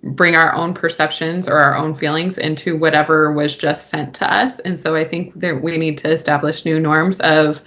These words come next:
being okay asking really clarifying questions. The other piece to that is oftentimes we will wait for people to pursue us, and we feel very isolated when our phone, like, people aren't pursuing us. I think it's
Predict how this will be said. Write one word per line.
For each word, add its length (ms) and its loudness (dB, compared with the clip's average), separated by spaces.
being 240 6
okay 400 4
asking 500 0
really 280 4
clarifying 580 2
questions. 600 -8
The 180 2
other 220 2
piece 260 -6
to 200 -6
that 420 0
is 580 4
oftentimes 680 -4
we 140 -4
will 220 -2
wait 400 -2
for 160 -4
people 540 0
to 640 2
pursue 640 0
us, 540 0
and 160 -2
we 100 -2
feel 300 0
very 280 4
isolated 600 -2
when 560 -2
our 100 -2
phone, 340 -4
like, 440 -2
people 240 2
aren't 340 2
pursuing 520 0
us. 280 0
I 160 2
think 180 0
it's 300 -2